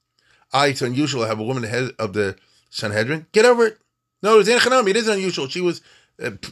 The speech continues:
Echad Miyuchad. She was very special, unusual. From her, you don't take a raya. But she did it. And the usual tradition goes like this.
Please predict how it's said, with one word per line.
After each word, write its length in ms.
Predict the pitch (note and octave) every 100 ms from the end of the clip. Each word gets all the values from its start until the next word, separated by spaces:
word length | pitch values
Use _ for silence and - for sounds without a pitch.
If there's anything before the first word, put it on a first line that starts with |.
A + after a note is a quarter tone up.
| -
Echad 260 | E3 D#3
Miyuchad. 440 | C3 B2 - D3+ F#3+ _ _
She 120 | -
was 140 | C#3 B2+
very 160 | D3
special, 560 | C3+ G#2+ F2+ C3 E3+ - _ -
unusual. 580 | A#2+ A2+ G#2+ B2 D#3 _ _
From 140 | -
her, 120 | G#2+ D3+
you 120 | C3
don't 100 | A#2
take 140 | A#2
a 20 |
raya. 420 | G#2 F#2 F#2+ B2+ - - - - - - - _
But 240 | B2+ C#3 -
she 120 | F#3
did 260 | A#3+ C4
it. 220 | A3 _ _ _ _ _ _ _ _ -
And 380 | C3+ C3 C3 - _ -
the 80 | C3+
usual 320 | G3 A3 C3+
tradition 500 | C#3+ C3 G#3 D#3+ B2+ _ _ -
goes 220 | C3 C#3
like 140 | D3 -
this. 1160 | G#3 - - - - - - - - - -